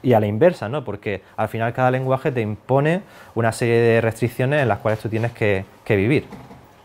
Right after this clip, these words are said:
Entonces, ¿en qué se caracteriza? Pues tiene funciones de alto orden, eso quiere decir que puedes tener funciones a las cuales puedes pasarle funciones o que pueden como tipo de retorno devolver otras funciones que podemos aplicar,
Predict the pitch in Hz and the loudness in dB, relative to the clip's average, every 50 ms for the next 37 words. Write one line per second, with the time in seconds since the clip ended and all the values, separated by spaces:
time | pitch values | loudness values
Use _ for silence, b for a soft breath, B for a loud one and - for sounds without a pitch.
0 | _ B B B B B B B B B B 143 143 127 110 - - 127 127 123 | _ B B B B B B B B B B 2 4 4 2 2 -2 -4 -2 0
1 | - 160 156 185 165 170 165 151 - 160 170 156 - 127 104 107 104 - 131 120 | 0 0 0 2 2 2 2 2 0 -4 -4 -4 -4 -4 -4 -6 -6 -6 -6 -6
2 | 120 113 - 127 117 - 127 123 123 117 113 120 110 113 107 - 123 131 160 160 | -6 -6 -6 -8 -6 -4 -2 -2 -2 0 2 2 2 2 2 0 0 0 0 0
3 | 151 165 147 110 - 120 117 117 107 107 - 120 113 - 110 98 107 113 113 113 | 0 -4 -4 -6 -6 -4 -2 -2 -2 -2 -2 -4 -4 -4 -6 -2 0 0 2 2
4 | 110 110 B B B B B B B B _ _ - - - 131 131 127 117 - | 0 0 B B B B B B B B _ _ -20 -4 0 2 2 2 0 0
5 | 127 120 120 131 131 127 123 117 113 120 120 117 - - 139 127 127 120 - - | -4 -2 0 0 0 2 0 2 2 2 2 2 2 2 0 0 0 -2 -2 0
6 | 127 120 117 - - 117 - - 131 123 123 120 117 - 113 104 104 - 143 143 | 0 0 0 0 -2 -4 -2 0 0 0 0 0 -2 -4 -6 -8 -4 -4 -4 -4
7 | 127 160 - - B B B B 131 131 120 123 110 107 131 147 147 127 120 - | -4 -6 -8 -10 B B B B -2 2 2 2 2 4 4 4 4 2 0 -2
8 | 120 113 117 110 127 131 123 127 117 113 107 107 110 98 120 120 117 113 107 107 | -2 -2 -2 -2 -2 0 2 2 2 2 2 2 0 0 0 -2 -2 -2 -4 -6
9 | 104 b b b b b _ 110 110 110 107 107 104 117 113 113 107 110 104 104 | -8 b b b b b _ 0 2 4 4 4 4 6 4 4 2 0 -2 -4
10 | - 107 98 - - 143 139 131 123 - 113 92 107 104 107 110 110 110 92 101 | -6 -10 -10 -8 -6 -4 -4 -4 -4 -6 -6 -6 -6 -4 -2 0 0 -2 0 -2
11 | 101 92 113 110 107 - | -2 0 0 0 0 -2